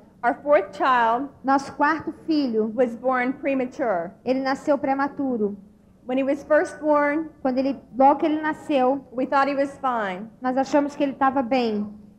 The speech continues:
Speaker 1: And Bubba, Bubba kissed me goodbye and took off to do a meeting.
Speaker 2: E o Baba me beijou e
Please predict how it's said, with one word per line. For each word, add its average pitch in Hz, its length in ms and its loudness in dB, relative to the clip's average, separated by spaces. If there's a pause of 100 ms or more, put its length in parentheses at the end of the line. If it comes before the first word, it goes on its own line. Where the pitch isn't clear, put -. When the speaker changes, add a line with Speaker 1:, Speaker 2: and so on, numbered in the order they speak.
Speaker 1:
And - 80 -6
Bubba, 269 440 4 (200)
Bubba 247 360 2 (560)
kissed 277 240 -2
me 285 120 4
goodbye 262 560 4
and 247 100 -2
took 240 200 -2
off 269 200 4
to 247 80 -10
do 254 180 -2
a - 20 0
meeting. 220 400 -4 (300)
Speaker 2:
E 254 160 0
o 254 80 -2
Baba 269 240 4
me 277 200 -2
beijou 269 720 2
e 294 140 -2